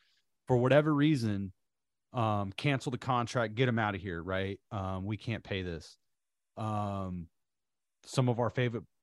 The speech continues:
favorite players are released before really bad years of financial kick in, right? They get fired and we put it to a different team or they restructure the deal. Um, and at the same time, you know, players,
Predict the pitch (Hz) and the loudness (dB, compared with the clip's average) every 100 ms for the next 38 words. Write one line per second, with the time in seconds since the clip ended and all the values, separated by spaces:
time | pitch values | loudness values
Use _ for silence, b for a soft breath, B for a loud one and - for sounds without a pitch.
0 | _ _ - 127 113 - 143 139 123 107 | _ _ 0 2 0 -4 -2 0 0 -2
1 | 107 104 107 117 104 - - _ 107 - | -4 -4 -4 -4 -6 -12 -18 _ -6 -2
2 | 117 110 107 101 98 _ _ _ _ - | 0 0 0 -4 -8 _ _ _ _ -4
3 | 107 120 113 101 113 104 104 113 110 101 | 0 2 2 0 -2 -2 -2 0 -2 -4
4 | 95 113 107 107 107 - 104 95 - _ | -4 -6 -4 -4 -6 -6 -6 -6 -10 _
5 | - 107 - 110 92 92 95 101 101 101 | -8 -6 -4 -6 -6 -6 -6 -6 -6 -8
6 | 107 - 110 113 92 82 b b _ - | -8 -6 -4 -4 -6 -8 b b _ -8
7 | 101 92 131 113 - 107 90 104 101 - | -6 2 2 2 -4 -6 -6 -6 -10 -8
8 | 123 120 113 110 107 98 95 92 92 92 | -6 -4 -4 -4 -6 -8 -8 -8 -8 -8
9 | 95 104 - 113 - 104 90 104 113 110 | -6 -6 -4 -6 -6 -10 -8 -4 -2 0
10 | 110 - _ _ _ _ _ _ - 110 | -2 -6 _ _ _ _ _ _ -10 -6
11 | 104 98 95 90 85 82 _ _ _ _ | -4 -6 -6 -8 -10 -16 _ _ _ _
12 | _ _ _ _ _ _ _ - _ - | _ _ _ _ _ _ _ -20 _ -2
13 | 123 117 117 - 123 110 135 131 127 113 | 0 0 -2 -2 -2 -2 -4 -2 -2 -2
14 | 110 95 - 123 113 113 101 - | -4 -6 -4 -2 0 -2 -6 -10